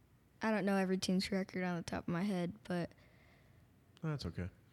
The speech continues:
Speaker 2: All right, uh, I think we've answered that stuff, uh, appropriately, and let's listen to our second question. This one's a little, uh, for whatever reason, it's a little staticky, but, uh, I think we can hear it, and I think it's a good question for you.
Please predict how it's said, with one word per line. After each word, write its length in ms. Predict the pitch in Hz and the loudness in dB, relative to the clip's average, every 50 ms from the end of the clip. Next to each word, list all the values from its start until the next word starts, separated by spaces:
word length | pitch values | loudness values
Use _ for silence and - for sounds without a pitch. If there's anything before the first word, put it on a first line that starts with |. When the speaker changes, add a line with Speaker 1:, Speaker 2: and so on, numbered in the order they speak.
| - - - - - - - - - - - - - - - - - - - | -20 -20 -20 -20 -20 -20 -20 -20 -20 -20 -20 -20 -20 -20 -20 -20 -20 -8 0
Speaker 2:
All 60 | - 160 | 4 6
right, 140 | 143 127 120 - - | 6 6 4 2 2
uh, 340 | 156 147 143 143 139 139 131 | 4 6 6 6 6 6 4
I 40 | 123 | 4
think 160 | 117 139 123 | 2 2 2
we've 140 | 117 113 110 | 2 2 2
answered 280 | 113 110 104 - 107 98 98 - - - - - | 2 0 0 -2 -2 -2 -4 -6 -8 -6 0 6
that 360 | 120 117 107 107 - - - | 10 10 10 10 8 6 2
stuff, 360 | - - - - 117 104 101 - - - - | 2 4 8 8 8 8 8 4 -2 2 6
uh, 40 | 113 107 | 6 6
appropriately, 720 | 98 107 - 127 117 104 - 110 107 95 113 117 139 151 - - - | 6 8 10 10 10 10 8 8 8 8 8 6 6 4 2 -2 0
and 640 | - 131 120 113 113 117 113 110 107 110 107 - - - - - - - | 4 6 6 6 6 6 4 4 4 2 0 -2 -6 -10 -20 -20 -8 0
let's 460 | - 139 147 175 175 - - - - | 4 6 6 6 4 2 -4 -4 -2
listen 520 | - 143 151 160 156 151 - - 156 147 135 | 0 0 2 4 4 2 2 2 0 0 0
to 160 | - - 135 | 2 4 6
our 100 | 127 120 | 6 6
second 340 | 113 - - 127 113 117 107 | 6 4 2 2 2 0 2
question. 260 | - - 117 101 117 117 | 4 4 4 6 6 4
This 140 | 139 147 | 4 4
one's 120 | - 175 127 | 2 2 2
a 40 | 110 | 4
little, 380 | 101 110 117 110 107 107 101 95 | 4 6 6 6 6 6 6 6
uh, 240 | 90 87 80 73 80 87 - - - - - - - | 4 4 2 0 0 -2 -4 -6 -6 -10 -12 -8 -2
for 100 | - 117 | 2 4
whatever 160 | 113 110 107 | 6 6 8
reason, 340 | 95 98 101 90 87 85 - - - | 8 6 4 4 2 -2 -4 -6 -8
it's 100 | 113 120 | -4 0
a 40 | 113 | 2
little 180 | 117 120 87 - | 4 4 4 4
staticky, 600 | - - - - 101 98 92 92 - - 76 80 | 2 2 6 6 8 8 8 6 4 0 -2 0
but, 140 | 82 87 - - - - | 2 0 0 0 2 2
uh, 200 | 90 80 71 78 80 - - - - - - - - - | 4 4 4 4 2 0 -4 -6 -8 -12 -12 -12 -8 -2
I 60 | 113 110 | 0 0
think 140 | 98 92 | 2 2
we 60 | 90 85 | 0 0
can 120 | - 92 | -2 -2
hear 220 | - 95 95 92 | 0 2 2 2
it, 80 | 85 85 - - - 98 | 2 0 -4 -8 -6 -2
and 260 | 101 98 85 90 92 - - - | -2 0 0 -2 -6 -8 -4 0
I 80 | - 101 | 0 2
think 160 | 90 101 - | 2 2 -2
it's 140 | 85 - - | -2 -2 -2
a 40 | 90 | -2
good 240 | - 98 92 90 - | 0 0 0 0 0
question 460 | - - 95 87 - - 92 85 85 - - - | 2 2 2 2 2 0 -2 -2 -4 -6 -2 2
for 80 | 123 | 2
you. 300 | 117 120 151 190 175 - | 4 4 6 4 4 4